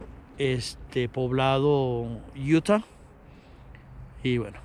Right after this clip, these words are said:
aquí esto es el comienzo de la ciudad. Acá fue donde llegaron los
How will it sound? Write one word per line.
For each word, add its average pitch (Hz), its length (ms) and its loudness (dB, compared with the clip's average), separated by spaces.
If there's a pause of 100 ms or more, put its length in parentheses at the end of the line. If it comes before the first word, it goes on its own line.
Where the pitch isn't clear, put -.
aquí 117 920 -2
esto 117 520 -2 (140)
es 127 120 -2
el 131 100 0
comienzo 123 500 0
de 135 120 2
la 123 100 2
ciudad. 139 400 0 (960)
Acá 120 260 0
fue 139 160 0
donde 135 160 2
llegaron 123 360 0
los - 500 -4